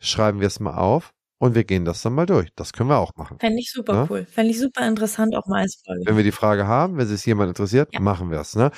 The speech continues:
Speaker 1: Aber ansonsten bitte das als kleiner Disclaimer für das, wo wir es auch vorgesehen haben,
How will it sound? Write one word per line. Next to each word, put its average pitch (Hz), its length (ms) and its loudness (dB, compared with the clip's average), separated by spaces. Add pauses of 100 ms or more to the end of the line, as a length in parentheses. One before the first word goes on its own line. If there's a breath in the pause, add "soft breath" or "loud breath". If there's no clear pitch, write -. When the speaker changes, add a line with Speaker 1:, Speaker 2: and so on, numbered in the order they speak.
(140 loud breath)
Speaker 1:
Aber 92 160 2
ansonsten 117 600 0
bitte 160 300 2
das 127 280 2
als - 160 -8
kleiner 87 280 -2
Disclaimer 117 560 0 (400)
für 87 280 -4 (120)
das, 139 360 0
wo 98 220 -4
wir 107 200 2
es 117 120 -8
auch 92 100 -8
vorgesehen 101 680 -2
haben, 90 340 -2